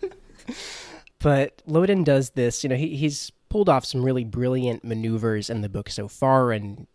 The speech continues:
this is another example here where he is controlling the ship, you know, with his hands while using the Force to guide him with the weaponry.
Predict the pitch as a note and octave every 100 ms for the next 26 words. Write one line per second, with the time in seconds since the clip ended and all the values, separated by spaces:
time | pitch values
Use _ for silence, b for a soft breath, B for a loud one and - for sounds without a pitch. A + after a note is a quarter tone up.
0 | _ A#2 - A2 A2 A2 G#2+ G#2 A#2 G#2+
1 | A2 G#2 - D3 C#3+ C3+ A#2 A#2+ A2 G#2+
2 | G#2+ - C#3 B2 A#2 G#2+ A#2+ A2+ B2+ B2+
3 | G3+ A#3 F#3+ C3+ A#2 A2+ - A2 G#2 G2+
4 | G#2 B2+ A2 - G#2 - - F#3 E3+ C#3
5 | C3+ C3 C3 E3+ E3 D#3+ B2+ - F3+ F3+
6 | D#3 - C3+ B2+ A#2 B2 B2 A#2+ A2+ A2+
7 | G#2 G#2+ G#2+ B2+ - G2+ F#2 C#2+ G#2